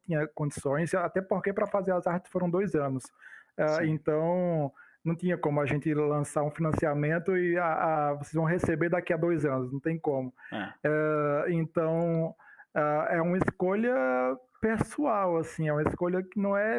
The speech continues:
Speaker 1: estratégica, ela é uma escolha de a gente, ah, ter essa ideia, a gente ter esse manifesto, que é o Mário Sertão, nas palavras do pessoal que jogou,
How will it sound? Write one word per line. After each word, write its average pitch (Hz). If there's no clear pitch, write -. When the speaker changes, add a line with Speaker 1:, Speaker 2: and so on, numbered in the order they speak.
Speaker 1:
estratégica, 170
ela 165
é -
uma 165
escolha 180
de 170
a 185
gente, 190
ah, 185
ter 202
essa 247
ideia, 165
a 185
gente 165
ter 175
esse 151
manifesto, 185
que 190
é 143
o 160
Mário 151
Sertão, 151
nas 143
palavras 147
do 147
pessoal 147
que 139
jogou, 143